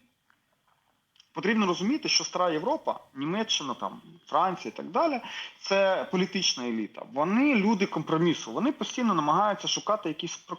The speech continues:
компроміс, до щось домовлятися. А тут вони включають Україну, яка, а, має безпосереднє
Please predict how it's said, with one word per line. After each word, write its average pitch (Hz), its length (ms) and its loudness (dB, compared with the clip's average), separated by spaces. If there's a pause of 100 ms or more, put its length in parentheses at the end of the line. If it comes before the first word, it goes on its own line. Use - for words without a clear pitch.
компроміс, 180 500 4
до 139 100 -2
щось 202 240 2
домовлятися. 160 760 0 (540)
А 165 140 2
тут 294 260 0
вони 214 160 4
включають 208 520 -2
Україну, 240 440 0
яка, 214 760 2
а, 160 460 0
має 185 560 -2
безпосереднє 180 640 -6